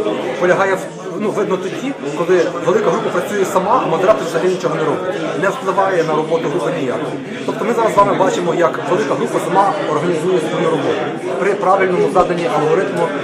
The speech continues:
її, е, взаємодії її учасників. Тобто, е, люди мають поставлені перед собою задачі, кожна група, е, вони їх обговорюють в перехресних групах,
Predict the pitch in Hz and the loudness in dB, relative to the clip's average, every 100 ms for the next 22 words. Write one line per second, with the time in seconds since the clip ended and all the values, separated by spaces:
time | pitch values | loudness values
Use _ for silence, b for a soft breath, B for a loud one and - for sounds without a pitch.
0 | - 143 180 180 165 147 135 139 139 131 | -6 -4 -2 0 0 0 0 0 -2 -4
1 | 160 170 175 160 185 170 156 - - - | -2 0 0 0 -2 -2 -4 -4 -4 -6
2 | - 160 - - 202 - 147 151 - - | -10 -10 -10 -10 -8 -10 -10 -10 -8 -6
3 | 196 208 185 160 156 160 233 247 175 143 | -2 2 2 2 2 0 0 0 0 0
4 | 143 147 160 202 - - 185 175 151 151 | -4 -6 -4 -4 -4 0 2 2 -2 -6
5 | 135 147 147 143 202 175 160 165 143 170 | -2 -2 0 0 0 0 -4 -4 -4 -4
6 | 160 147 - 156 - 127 135 123 175 214 | -4 -4 -6 -10 -4 -2 -2 -2 0 0
7 | 233 127 120 143 151 190 180 156 180 170 | 0 -2 -4 -4 0 2 2 0 -2 0
8 | 175 165 151 156 - | -2 -2 -4 -4 -4